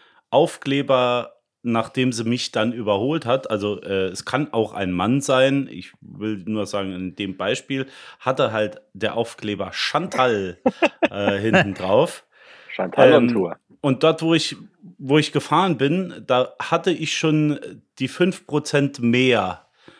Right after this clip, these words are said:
Speaker 1: ja, die der Blitzer noch toleriert,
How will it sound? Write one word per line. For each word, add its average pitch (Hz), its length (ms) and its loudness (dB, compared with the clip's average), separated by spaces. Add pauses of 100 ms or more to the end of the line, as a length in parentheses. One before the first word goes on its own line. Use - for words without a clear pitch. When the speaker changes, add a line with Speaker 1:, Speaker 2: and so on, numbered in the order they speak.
(140)
Speaker 1:
ja, 120 360 -4 (280)
die 117 100 -2
der 107 140 4
Blitzer 175 460 2
noch 156 180 2
toleriert, 131 800 2